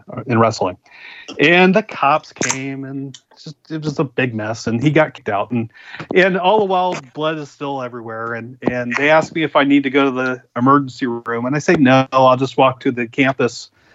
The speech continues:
uh, infirmary, um, and get it looked at over there." And so I start walking over there. And, uh, on the front campus drive, um, it was after nine. It was pretty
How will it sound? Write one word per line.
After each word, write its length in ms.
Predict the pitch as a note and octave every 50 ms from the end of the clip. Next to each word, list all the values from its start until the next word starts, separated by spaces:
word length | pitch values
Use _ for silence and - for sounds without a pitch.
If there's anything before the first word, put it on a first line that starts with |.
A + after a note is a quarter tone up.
| _ _ _ - -
uh, 320 | B2 A#2+ A#2+ A#2 A2+ A2+ A#2+
infirmary, 720 | C3 C3 C#3 - F3 D#3+ D3+ C#3 B2 A#2+ - B2 C#3+ D3+ - _ _ _ -
um, 440 | A#2 A#2 A#2 A2+ A2+ A2 A2+ A#2+ - _ _ _ _ _ _ _ _ _ - - _ -
and 420 | B2 B2 B2 A#2+ A#2+ A#2 A2+ A2
get 240 | - C#3 C#3+ C#3+ - -
it 80 | C#3 B2+
looked 220 | C3+ C#3 B2+ -
at 120 | C#3 B2
over 180 | B2 A#2+ A2+ A#2
there." 260 | A2+ G#2+ G#2 G#2 A2
And 200 | A#2 A#2+ A#2 - - - - - - - - - - _ -
so 220 | - - G#3+ G#3
I 120 | G3 F3+ F#3+
start 260 | G3 - G#3+ G3+ E3
walking 340 | E3+ F#3 F#3 F#3 - F#3+ E3+ E3+
over 200 | F#3 F3+ E3+ D#3+
there. 480 | C3 A#2+ A2+ A#2 C#3 D3 C#3 _ _ _ _ _ _ _ _ _ _ _ _ _
And, 540 | C#3 C3 C3+ C3 C3 C3 C3 C3 C3 B2 A#2 C3+
uh, 220 | C3+ C3 C3 C3 C3+
on 180 | C#3+ D#3+ E3
the 100 | D#3+ D3+
front 280 | C#3 - - F3 F3 -
campus 320 | - F3 D#3+ - D3+ C#3
drive, 480 | - D#3 D3+ D#3 D#3 D3 C3+ C#3 D3 C#3+ - _ _ _ _ _ - _ _ _
um, 580 | - B2 B2 B2 A#2+ A#2+ A#2+ A#2+ B2 B2 A#2+ A#2+ _ _
it 80 | - C3
was 140 | C#3 C#3 C3+
after 260 | D#3 D#3+ - - C#3
nine. 420 | B2+ B2+ C3 C3+ C3 C3 C3 B2+
It 60 | B2+ A#2+
was 120 | A#2 A2+
pretty 340 | - _ _ - D3+ C#3 C3+